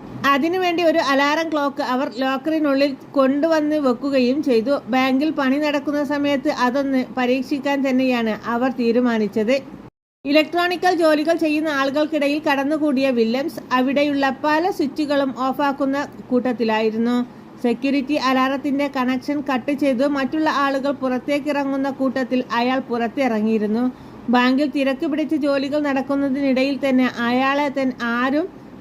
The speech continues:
ശ്രദ്ധിച്ചിരുന്നില്ല. പുറത്തേക്ക് പോയ വി കെ എം ഏകദേശം ഒരു മണിക്കൂർ കഴിഞ്ഞപ്പോൾ അയാളുടെ ജോലിക്കാരൻ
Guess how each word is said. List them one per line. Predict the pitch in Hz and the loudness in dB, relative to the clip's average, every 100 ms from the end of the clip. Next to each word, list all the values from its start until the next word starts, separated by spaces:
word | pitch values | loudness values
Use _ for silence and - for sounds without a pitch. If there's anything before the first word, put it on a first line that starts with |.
| - | -2
ശ്രദ്ധിച്ചിരുന്നില്ല. | 269 247 277 277 247 226 214 240 247 - | 0 0 0 0 2 2 2 2 -2 -2
പുറത്തേക്ക് | 285 285 277 339 359 | -2 0 0 -2 -2
പോയ | 359 320 302 285 294 - - - - - - - 233 | -2 0 2 0 -2 -8 -20 -20 -20 -20 -20 -10 -2
വി | 294 302 339 | 0 0 2
കെ | |
എം | 330 320 302 | 2 2 0
ഏകദേശം | 269 254 277 285 294 302 285 - | -2 0 0 0 2 0 -2 0
ഒരു | 262 294 | 2 2
മണിക്കൂർ | 277 262 269 311 302 | 2 2 0 -2 -2
കഴിഞ്ഞപ്പോൾ | 294 269 277 254 269 269 | 0 2 0 0 -2 -2
അയാളുടെ | 254 247 262 269 277 | 0 2 2 2 0
ജോലിക്കാരൻ | 240 247 247 262 285 269 262 | 2 2 2 0 -2 0 0